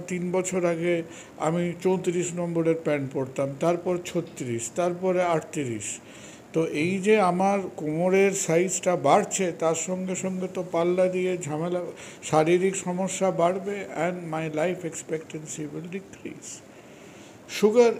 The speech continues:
is similarly related to that। তাহলে খাওয়া দাওয়া, weight control, blood pressure control, এগুলো খুব primary ব্যাপার, এগুলো আমরা নিজেরা নিজেদের দেখতে পারি। হ্যাঁ, যে আমরা দুটো এক্সট্রিমে ভুগছি,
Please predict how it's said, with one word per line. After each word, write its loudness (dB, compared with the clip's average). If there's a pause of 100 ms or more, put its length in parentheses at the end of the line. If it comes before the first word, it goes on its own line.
is -2 (100)
similarly -2
related -4
to -12
that। -18 (800)
তাহলে 2
খাওয়া 8
দাওয়া, 4
weight 2
control, -2
blood -4 (120)
pressure -4 (180)
control, -4
এগুলো -4
খুব -8 (180)
primary -4
ব্যাপার, -4 (440)
এগুলো 2
আমরা 4
নিজেরা 2
নিজেদের -2 (100)
দেখতে -2
পারি। -4 (140)
হ্যাঁ, -10 (800)
যে 4
আমরা 6
দুটো 0
এক্সট্রিমে 0
ভুগছি, -10